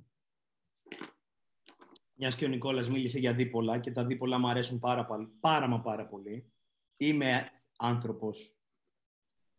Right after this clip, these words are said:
που του αρέσουν τα δίπολα. Όπως, α, λέμε, αποφάσεις με το μυαλό, αποφάσεις με την καρδιά και ούτω καθεξής. Έχω ένα άλλο δίπολο,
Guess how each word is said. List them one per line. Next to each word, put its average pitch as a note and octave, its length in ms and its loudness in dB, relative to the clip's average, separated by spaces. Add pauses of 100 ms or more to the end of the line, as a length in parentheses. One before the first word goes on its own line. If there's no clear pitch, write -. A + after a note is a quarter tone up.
(600)
που - 100 -4
του C#3 200 0
αρέσουν C#3+ 360 2
τα C3+ 120 0
δίπολα. C3 480 4 (1200)
Όπως, C3+ 400 -2
α, B2 280 0
λέμε, C3 240 2
αποφάσεις B2 360 -2
με C3 60 2
το B2 100 2
μυαλό, A#2+ 300 6
αποφάσεις A#2+ 340 0
με A#2+ 80 2
την A#2 100 -2
καρδιά A#2 360 0
και A#2+ 120 -4
ούτω A#2 120 -2
καθεξής. - 760 -8 (240)
Έχω C#3 220 0
ένα D3+ 180 2
άλλο C#3+ 220 4
δίπολο, B2 540 0